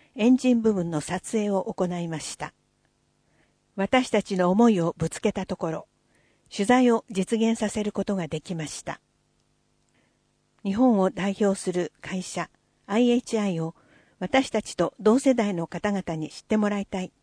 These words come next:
という思いで、有名なアイエイチアイのシーエムを見た高校生が動き出す。そんなストーリーの映像を作りました。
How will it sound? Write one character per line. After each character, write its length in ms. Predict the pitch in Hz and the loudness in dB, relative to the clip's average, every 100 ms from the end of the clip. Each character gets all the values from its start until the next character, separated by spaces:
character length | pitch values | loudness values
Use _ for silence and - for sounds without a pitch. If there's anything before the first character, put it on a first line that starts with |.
| _ | _
と 120 | 214 | 0
い 100 | 214 | 2
う 120 | 202 | 2
思 200 | 185 185 | 0 -2
い 80 | 175 | -4
で、 220 | 151 143 - _ _ _ _ _ _ | -8 -12 -16 _ _ _ _ _ _
有 200 | 214 240 | 4 6
名 220 | 240 233 220 | 6 4 0
な 200 | 208 - _ - | -2 -6 _ -4
ア 120 | 190 | 2
イ 100 | 247 | 4
エ 80 | 240 | 2
イ 60 | |
チ 160 | 233 240 | 0 0
ア 60 | 220 | 0
イ 100 | 190 | 0
の 100 | 170 | -4
シ 220 | - 208 | -4 -4
ー 140 | 202 | -2
エ 60 | 202 | -2
ム 140 | 196 | -2
を 60 | 185 | -2
見 120 | 190 | -4
た 240 | - 151 - | -8 -10 -6
高 220 | - 208 | 0 0
校 180 | - 202 | 2 0
生 300 | 180 151 135 | 0 -8 -8
が 180 | 135 - - | -10 -12 0
動 120 | 190 | 0
き 140 | - 165 | 0 -8
出 120 | 147 | -12
す。 280 | - - _ _ _ _ _ _ _ _ | -14 -18 _ _ _ _ _ _ _ _
そ 220 | - - 240 | -8 0 4
ん 80 | |
な 120 | 254 254 | 4 0
ス 120 | - | 2
ト 140 | 240 | 2
ー 40 | 226 | 4
リ 80 | 175 | 0
ー 80 | |
の 180 | 156 151 - | -2 -4 -2
映 180 | 185 | -4
像 220 | 190 190 175 | 0 0 0
を 80 | |
作 280 | 165 - 175 | -6 -6 -6
り 100 | 165 | -4
ま 120 | 156 | -6
し 160 | 156 - | -10 -12
た。 180 | 139 | -14